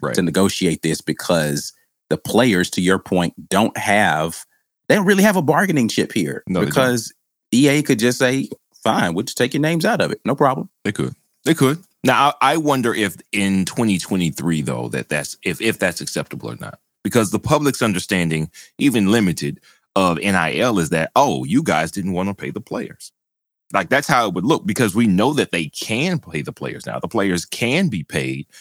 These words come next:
Speaker 1: for appearing in the game. So I wonder if E A is willing to go that route to say, "Well, didn't wanna pay 'em, wasn't worth it. Uh, we're not even gonna worry about it. Here's your game."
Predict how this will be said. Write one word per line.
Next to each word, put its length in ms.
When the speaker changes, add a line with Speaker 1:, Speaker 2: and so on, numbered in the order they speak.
Speaker 1:
for 400
appearing 440
in 120
the 60
game. 400
So 340
I 140
wonder 480
if 260
E 160
A 200
is 120
willing 680
to 140
go 220
that 220
route 260
to 60
say, 200
"Well, 360
didn't 180
wanna 180
pay 240
'em, 260
wasn't 260
worth 240
it. 120
Uh, 200
we're 100
not 140
even 160
gonna 140
worry 220
about 220
it. 80
Here's 240
your 60
game." 280